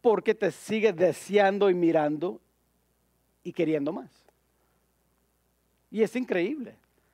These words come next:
Los que han estudiado eso saben que normalmente empieza con algo pequeño. Y después eso nos satisface y quieren ver más.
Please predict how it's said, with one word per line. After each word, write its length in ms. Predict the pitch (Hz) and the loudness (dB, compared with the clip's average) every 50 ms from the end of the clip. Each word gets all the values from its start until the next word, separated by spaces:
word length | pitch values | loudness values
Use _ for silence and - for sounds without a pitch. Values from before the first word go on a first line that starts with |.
| _ _ _ _ _ _ | _ _ _ _ _ _
Los 160 | - 143 - | -20 -20 -4
que 100 | - 175 | 0 2
han 220 | 175 185 196 202 | 2 4 4 2
estudiado 800 | 196 170 - _ _ _ _ 196 175 156 185 208 208 196 180 170 | 2 0 0 _ _ _ _ -8 0 2 4 4 4 4 4 2
eso 320 | 175 196 196 - - 180 | 2 2 0 -2 -6 -10
saben 440 | 143 - 175 175 208 202 202 180 156 | -4 0 2 2 2 2 0 -4 -4
que 500 | - - 175 175 170 165 160 143 120 - _ _ _ _ _ _ _ _ _ _ _ _ _ | -2 0 0 2 4 2 2 0 -2 -8 _ _ _ _ _ _ _ _ _ _ _ _ _
normalmente 680 | - - 160 160 165 202 220 208 214 220 220 196 202 | -14 -10 -8 -2 0 0 0 2 0 -2 -2 -2 -2
empieza 380 | 190 175 - 196 196 190 202 190 | -2 -2 -2 -4 -4 -2 -4 -6
con 180 | - 196 180 170 | -4 -2 0 0
algo 220 | 180 175 170 170 | 0 0 -2 -6
pequeño. 540 | - 147 131 - 180 180 160 131 104 - _ _ _ _ _ _ _ _ _ _ _ _ _ _ _ _ _ _ _ _ _ _ _ _ _ _ _ _ _ _ | -8 -10 -8 -6 -6 -4 -4 -6 -10 -14 _ _ _ _ _ _ _ _ _ _ _ _ _ _ _ _ _ _ _ _ _ _ _ _ _ _ _ _ _ _
Y 80 | 185 | -8
después 340 | 180 160 135 - 202 208 175 | -8 -8 -6 -4 -4 -2 -2
eso 180 | 190 185 - 196 | -2 -6 -4 -6
nos 160 | 180 170 - | -6 -4 -4
satisface 600 | 165 160 - 151 120 - - 180 160 - - 143 | -4 -6 -6 -8 -12 -4 -2 -2 -2 -2 -8 -14
y 40 | - | -10
quieren 240 | - 160 156 156 | -8 -8 -6 -6
ver 140 | 147 - 135 | -6 -8 -10
más. 240 | 131 160 147 107 - | -10 -12 -14 -16 -20